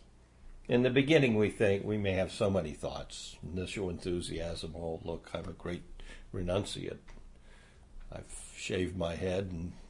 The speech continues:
put on robes, and now I'm, now I'm a Hare Krishna." <laughs> Now I'm a great, so, anyway. So the point being that it is a fact. It's not just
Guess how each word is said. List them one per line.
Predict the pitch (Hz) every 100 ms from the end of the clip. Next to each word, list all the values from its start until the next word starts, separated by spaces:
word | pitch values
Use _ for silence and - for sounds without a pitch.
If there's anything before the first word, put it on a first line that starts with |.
| -
put | 98 87
on | 87 85
robes, | 87 87 101 104 -
and | 92 90
now | 87 85
I'm, | 85 87 82 -
now | 85 92
I'm | 90
a | 87
Hare | 92 95 92
Krishna." | - 107 131 - 71 -
<laughs> | - - - - - - - - - - - - 95 - - - - - - -
Now | 95 95
I'm | 92
a |
great, | 92 95 87 -
so, | - 113 101 - - - -
anyway. | 151 131 101 82 - - - - - - - - - - - - - - - - - - - - - - - -
So | - 120
the | 120
point | - 139 120 113
being | 127 123 117 107
that | 101 95 - - - - - - - - - -
it | 135 135
is | 127 113
a |
fact. | 110 - 143 101 76 - -
It's | 98 -
not | 127 123 107
just | 92 127 113 95 - -